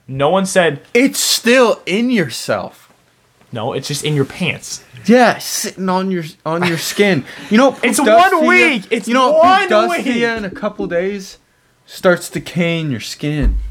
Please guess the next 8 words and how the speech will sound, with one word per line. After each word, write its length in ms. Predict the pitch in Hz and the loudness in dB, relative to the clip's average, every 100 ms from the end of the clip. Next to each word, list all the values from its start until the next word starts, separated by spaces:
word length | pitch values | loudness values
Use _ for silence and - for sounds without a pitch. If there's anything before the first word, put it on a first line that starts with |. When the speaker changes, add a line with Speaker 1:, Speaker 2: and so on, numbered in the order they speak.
| - - 127 | -14 -16 -6
Speaker 1:
Does 240 | 110 107 | -4 -2
it? 200 | 135 135 - | -2 -4 -6
Speaker 2:
Yeah. 340 | - 156 170 - - - _ _ _ _ _ _ | -2 0 0 -2 -10 -20 _ _ _ _ _ _
Speaker 1:
Why 200 | 131 139 | -10 -6
do 60 | 143 | -4
you 100 | 135 | -6
know 180 | 107 98 | -8 -10
that? 240 | 87 - | -10 -10